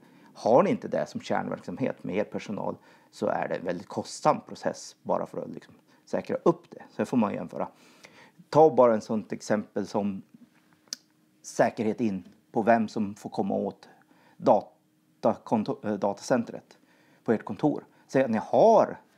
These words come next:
<clears throat> saker stående i en skrubb på ert kontor. Ja, det kan kännas tryggt att veta att ni har det på kontoret. Men då är frågan, vem får komma åt det?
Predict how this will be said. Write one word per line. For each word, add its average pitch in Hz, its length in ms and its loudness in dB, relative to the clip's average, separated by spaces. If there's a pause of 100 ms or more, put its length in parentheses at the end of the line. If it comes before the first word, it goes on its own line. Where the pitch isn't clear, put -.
<clears throat> - 260 -2
saker - 360 2
stående 139 720 0 (320)
i 220 140 4
en 156 80 4
skrubb 113 380 -2
på 107 120 0
ert 101 160 -4
kontor. - 460 -8 (400)
Ja, - 140 -2
det 113 100 -6
kan 131 300 0
kännas 113 260 -2
tryggt 147 360 -2
att 104 60 -2
veta 101 280 -4
att 107 60 -12
ni 101 80 -4
har - 300 2
det - 60 -6
på 113 120 -12
kontoret. 123 440 2
Men 160 120 -2
då 202 120 6
är 208 40 4
frågan, 156 340 2 (300)
vem 95 380 0
får - 140 -18
komma 90 240 -4
åt 95 340 -8
det? 208 180 0